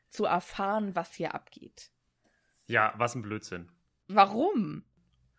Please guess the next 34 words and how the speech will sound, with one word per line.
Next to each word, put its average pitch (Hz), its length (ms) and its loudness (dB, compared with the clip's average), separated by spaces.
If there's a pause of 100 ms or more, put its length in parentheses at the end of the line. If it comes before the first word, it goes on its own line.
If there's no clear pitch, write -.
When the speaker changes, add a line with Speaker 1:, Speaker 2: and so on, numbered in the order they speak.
(440)
Speaker 2:
Naja, 139 380 6
also, 139 360 2
wa-, 143 220 6
wer 131 180 6
hat 160 140 2
denn 151 140 2
bitte 147 220 2
ein, 117 300 2
wa-, 151 240 6
warum 403 320 12
haben 339 120 6
die 269 100 8
ein 180 120 6
Speaker 1:
Harry! - 0 -
Speaker 2:
Recht - 380 0 (180)
darauf? 90 380 -2
Speaker 1:
Harry 392 340 6
hat 277 160 2
ein 240 200 0
Recht 269 320 0
darauf 302 280 2
zu - 120 -2
erfahren, 247 520 4
dass 214 200 6
Sirius 311 560 6
Black 262 300 2
nicht 277 440 2
verantwortlich 196 640 0
für 190 100 -2
den 180 160 -2
Tod 196 240 2
seiner 170 300 2
Eltern 156 340 0
ist, 147 240 -6